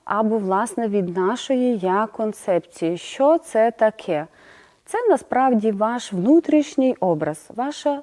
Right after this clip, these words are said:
душевність, інтелект, моральна зрілість, сила волі, професіоналізм або ваш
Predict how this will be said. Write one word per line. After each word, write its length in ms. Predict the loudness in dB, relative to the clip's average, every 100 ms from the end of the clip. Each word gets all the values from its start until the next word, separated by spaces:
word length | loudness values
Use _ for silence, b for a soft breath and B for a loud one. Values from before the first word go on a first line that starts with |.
| -4
душевність, 880 | -4 -4 -6 -4 -2 -4 -4 -10 -10
інтелект, 800 | -6 -4 -4 -4 -2 -4 -6 -12
моральна 600 | -8 -6 -6 -6 -4 -6
зрілість, 840 | -6 -2 0 0 0 -2 -4 _ B B B B B _ -18 -6 2
сила 260 | 4 4
волі, 720 | 2 0 2 2 2 2 0 -2 B -6
професіоналізм 1300 | -4 -4 -2 0 0 2 0 0 0 0 0 -2 -2 B B B
або 500 | -4 2 4 4 2
ваш 260 | 0 -2